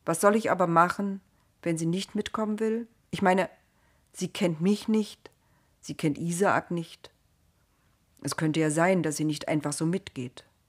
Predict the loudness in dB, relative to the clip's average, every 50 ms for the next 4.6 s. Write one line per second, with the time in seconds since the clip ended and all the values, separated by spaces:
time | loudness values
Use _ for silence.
0 | _ _ _ _ _ _ _ _ _ -20 -20 -20 -14 -4 0 2 4 4 4 4
1 | 2 0 0 0 0 0 -2 -4 -4 -2 0 2 2 4 4 2 2 0 -2 -2
2 | 0 2 4 4 4 4 2 0 -2 -4 -2 -2 -2 -2 -2 0 0 0 0 0
3 | 0 0 0 0 0 -2 -4 -4 -6 -10 -8 -6 -6 -6 -6 -4 -4 -4 -4 -4
4 | -4 -6 -6 -6 -4 -4 -4 -6 -8 -10 -12